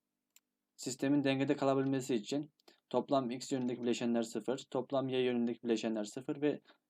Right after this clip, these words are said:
bir noktaya göre momentimiz de sıfıra eşittir. Buradan A ve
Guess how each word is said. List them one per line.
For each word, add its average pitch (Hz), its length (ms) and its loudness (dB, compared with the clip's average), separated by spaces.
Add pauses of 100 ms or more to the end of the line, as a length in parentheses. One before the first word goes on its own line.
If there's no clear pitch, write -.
(140)
bir 139 160 4
noktaya 120 300 2
göre 120 140 4
momentimiz 117 500 2
de 147 80 4
sıfıra 131 320 2
eşittir. 104 360 -2 (180)
Buradan 135 480 2 (100)
A 127 300 6
ve 143 200 2